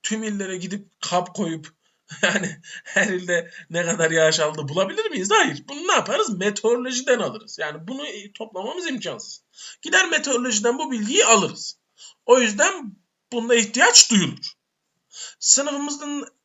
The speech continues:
sınıfımızın en ders hangisidir? Bu dursun. Ülkemizde iki bin on sekiz yılında kaç çocuk doğmuştur? Bunu tek tek tek araştırabilir miyiz arkadaşlar? Yani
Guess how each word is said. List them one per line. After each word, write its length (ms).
sınıfımızın 720
en 420
ders 280
hangisidir? 640
Bu 120
dursun. 420
Ülkemizde 540
iki 200
bin 60
on 100
sekiz 340
yılında 260
kaç 260
çocuk 320
doğmuştur? 440
Bunu 180
tek 480
tek 340
tek 280
araştırabilir 640
miyiz 240
arkadaşlar? 520
Yani 300